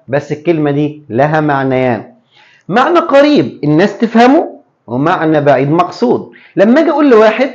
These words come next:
"حماك الله"، هيفهم إن أنا بقول له يعني ربنا يحفظك، ده المعنى القريب اللي فهمه، بس أنا بقى أقصد معنى تاني بعيد، أنا خبيث شوية، فبقول له: "حماك الله"، يعني يحميك في الفرن، يحميك في النار،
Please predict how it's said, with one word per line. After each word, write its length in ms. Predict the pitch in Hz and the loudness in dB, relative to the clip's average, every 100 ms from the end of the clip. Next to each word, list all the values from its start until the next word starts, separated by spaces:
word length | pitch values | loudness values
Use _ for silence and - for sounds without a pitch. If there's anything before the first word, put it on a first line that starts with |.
| - - | -14 -12
"حماك 480 | - 220 269 240 | -2 0 0 0
الله"، 380 | 202 180 156 - - _ _ _ - | 0 2 0 -2 -10 _ _ _ -6
هيفهم 400 | 147 170 156 147 | 0 0 0 0
إن 140 | 139 151 | 2 2
أنا 140 | 175 | 2
بقول 400 | 143 143 156 147 | 2 2 2 4
له 260 | 196 233 - - | 2 0 -12 -6
يعني 260 | 135 139 113 | -4 -2 -2
ربنا 360 | 101 107 131 | -4 -4 -2
يحفظك، 580 | 151 - 254 226 151 - _ _ _ _ - | -4 -2 -2 -2 -4 -6 _ _ _ _ -2
ده 100 | 254 | 0
المعنى 320 | 262 196 196 | 2 0 -2
القريب 340 | - 170 165 | -2 0 0
اللي 140 | 143 131 | -2 -2
فهمه، 400 | 147 120 107 107 - | -4 -4 -8 -12 -16
بس 220 | 107 143 | -8 -4
أنا 160 | 139 | -4
بقى 340 | 123 135 123 - - - | -2 -2 -2 -6 -14 -4
أقصد 380 | 135 - 127 117 | -4 -4 -6 -4
معنى 360 | 139 135 123 | -4 -4 -6
تاني 420 | 120 147 214 156 113 | 0 2 2 2 0
بعيد، 640 | 120 135 226 220 104 - _ _ _ | 2 2 2 0 -4 -10 _ _ _
أنا 160 | 120 131 | -6 -6
خبيث 360 | 139 143 214 - | -2 0 0 0
شوية، 320 | 139 127 131 | 0 2 0
فبقول 360 | 139 156 233 | 0 0 2
له: 60 | 247 | 2
"حماك 400 | 240 233 269 269 | 2 0 0 0
الله"، 380 | 226 165 185 - - _ | 0 2 2 0 -16 _
يعني 380 | 151 175 202 233 | -2 0 2 2
يحميك 420 | 233 233 226 285 | 0 0 0 0
في 100 | - | 0
الفرن، 400 | 247 - 220 220 220 - - | -2 2 2 2 -2 -14 -8
يحميك 380 | 156 170 240 247 | -6 -2 -2 -2
في 100 | 254 | -2
النار، 460 | 226 202 208 202 | 2 2 2 0